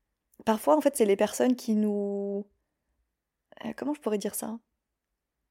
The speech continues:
Avec qui on se verrait pas du tout sortir, qui finalement nous le font, nous font le plus évoluer. En gros, c'est ça le truc. C'est un peu la dynamique de la maison sept.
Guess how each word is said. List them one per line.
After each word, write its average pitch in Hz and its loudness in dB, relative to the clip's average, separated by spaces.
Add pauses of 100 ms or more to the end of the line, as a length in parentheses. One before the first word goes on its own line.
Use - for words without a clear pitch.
(140)
Avec 208 2
qui 277 2
on 226 4
se - -2
verrait 190 0
pas 202 0
du 196 -6
tout - -6
sortir, 247 -2
qui 208 -8
finalement 214 0
nous 220 4
le 185 -8
font, 202 -6
nous 196 -4
font 214 -4
le 196 -8
plus 208 -4
évoluer. 190 2 (160)
En 208 -6
gros, 196 -4
c'est - -12
ça 214 -6
le 214 -6
truc. - -18 (1040)
C'est - -6
un 208 0
peu 240 0
la 226 4
dynamique 196 -2
de 202 4
la 196 0
maison 214 -4
sept. - -12